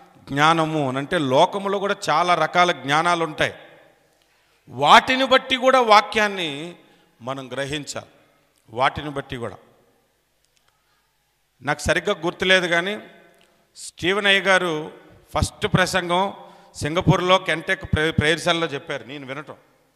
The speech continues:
ఫస్ట్ ప్రసంగం. అప్పుడు యెహోషువ గురించి ఒక మాట చెప్పారన్నమాట. ఒకనాడల్లా సూర్యుడు ఉదయించకపోతే దాన్ని సైన్-, సైన్స్ పరంగా ఒక రోజు ఎలా మిస్ అయిందో చెప్పారు. ఓహో,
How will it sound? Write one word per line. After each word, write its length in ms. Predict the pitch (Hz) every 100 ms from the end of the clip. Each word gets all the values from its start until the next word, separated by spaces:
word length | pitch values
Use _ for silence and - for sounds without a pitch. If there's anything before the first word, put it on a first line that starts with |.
| 147
ఫస్ట్ 260 | - -
ప్రసంగం. 420 | 156 156 165 131 92 _ _ _ _ _ _ _ _ _
అప్పుడు 240 | - 226 208
యెహోషువ 520 | 170 175 254 254 254
గురించి 440 | 214 226 220 226
ఒక 180 | 208 190
మాట 260 | 180 185 202
చెప్పారన్నమాట. 720 | 190 175 175 156 135 110 98 - _ _ _ _ _ _ _ _ _ 127
ఒకనాడల్లా 640 | 139 143 160 196 202 202
సూర్యుడు 360 | - 175 185 180
ఉదయించకపోతే 840 | 170 175 180 180 165 165 165 196
దాన్ని 360 | 160 156 156 147
సైన్-, 560 | - 151 185 185 131
సైన్స్ 460 | 123 143 180 202 -
పరంగా 720 | 165 170 180 170 147 165 170 - - -
ఒక 180 | 147 151
రోజు 340 | 156 214 196
ఎలా 280 | 180 165 220
మిస్ 300 | 220 208 -
అయిందో 220 | 233 214
చెప్పారు. 380 | 185 185 - 107 - _ _ _ _ _ _ _ _ _ _ _ - -
ఓహో, 520 | 170 160 180 147 -